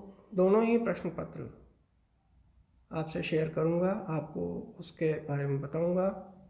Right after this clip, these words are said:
सबसे पहले मैं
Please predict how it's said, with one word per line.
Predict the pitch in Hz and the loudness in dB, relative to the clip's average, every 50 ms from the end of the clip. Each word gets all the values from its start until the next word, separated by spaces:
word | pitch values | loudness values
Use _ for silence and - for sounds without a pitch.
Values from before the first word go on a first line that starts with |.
| - - - - _ _ _ _ - - _ _ _ _ | -20 -20 -20 -20 _ _ _ _ -20 -20 _ _ _ _
सबसे | - - - 196 202 - 233 226 | -6 0 2 2 4 4 2 4
पहले | 226 202 185 180 185 196 196 | 6 4 6 6 6 4 4
मैं | 208 190 185 190 180 185 185 185 190 190 - - - | 4 4 4 4 4 4 2 0 0 -2 -6 -10 -16